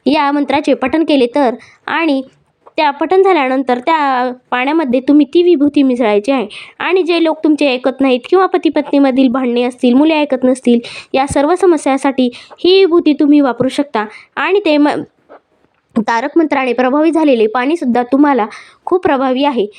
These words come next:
हे पाणी जर तुम्ही त्या व्यक्तीला पाजले तर नक्कीच त्या व्यक्तीमध्ये फरक जाणवू लागतात. तर या अशा प्रकारे जर तुम्ही स्वामींची सेवा केली किंवा त्यांना जर प्रार्थना केली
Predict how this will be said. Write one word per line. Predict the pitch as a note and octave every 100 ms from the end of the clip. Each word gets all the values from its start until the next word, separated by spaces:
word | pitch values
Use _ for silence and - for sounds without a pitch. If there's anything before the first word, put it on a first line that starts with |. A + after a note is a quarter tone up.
| _ -
हे | F4
पाणी | G4+ E4+ C#4+ C4
जर | B3 E4+ F4+
तुम्ही | D4+ C4+
त्या | C4
व्यक्तीला | B3+ B3+ D#4 A#3
पाजले | A3 A3+ B3+
तर | C#4+ A3+
नक्कीच | A#3 A#3+ F#4+ -
त्या | C#4+
व्यक्तीमध्ये | C4+ C#4+ C#4+ A3 A3 A#3 - _
फरक | C#4+ D4+
जाणवू | D4+ C4+ B3+
लागतात. | B3 B3+ - F#3+ _ _ _ _
तर | F#4+ D#4 C4+ - _
या | A#3
अशा | C4+ G4
प्रकारे | G4 G4 E4 D#4+
जर | E4 G#4+
तुम्ही | F#4 C#4+
स्वामींची | C#4+ C#4 C#4+ D4+
सेवा | C4 A#3 A#3+
केली | C4 A3 A#3
किंवा | D4 G#4+ G#4+
त्यांना | F4+ D#4+
जर | D4 C#4+
प्रार्थना | C4+ A#3+ A#3+ C#4
केली | B3 A3